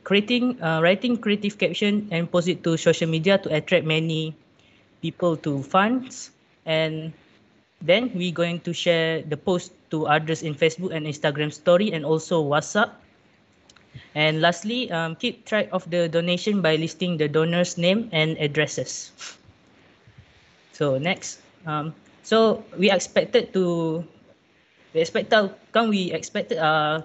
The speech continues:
to manage social media to handle the fundraising, and to, we are going to learn about the N G O goals and objective,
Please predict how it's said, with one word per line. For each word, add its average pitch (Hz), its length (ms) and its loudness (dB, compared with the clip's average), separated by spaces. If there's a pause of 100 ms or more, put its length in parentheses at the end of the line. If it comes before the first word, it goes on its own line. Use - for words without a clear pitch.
to 143 300 -8 (400)
manage 180 440 -2 (120)
social 175 400 2
media 170 380 2
to 170 140 -6
handle 156 320 -4
the 147 100 -2
fundraising, 160 720 -2 (540)
and 156 680 0 (640)
to, 160 160 4
we 175 120 4
are 208 60 6
going 202 240 4
to 185 100 2
learn 180 280 4
about 165 320 2
the 156 100 0
N 156 140 -2
G 160 120 -2
O 160 120 2
goals 156 320 2
and 147 260 -2
objective, 160 720 0